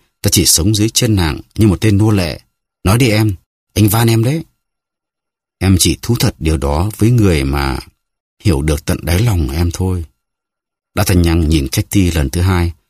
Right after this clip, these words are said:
Cô gái có một sắc đẹp tươi tắn mà nhiều bà quận chúa muốn đánh đổi lấy tước vị của mình.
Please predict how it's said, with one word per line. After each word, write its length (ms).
Cô 120
gái 180
có 120
một 220
sắc 260
đẹp 180
tươi 160
tắn 300
mà 100
nhiều 180
bà 100
quận 260
chúa 280
muốn 200
đánh 220
đổi 220
lấy 280
tước 180
vị 280
của 100
mình. 260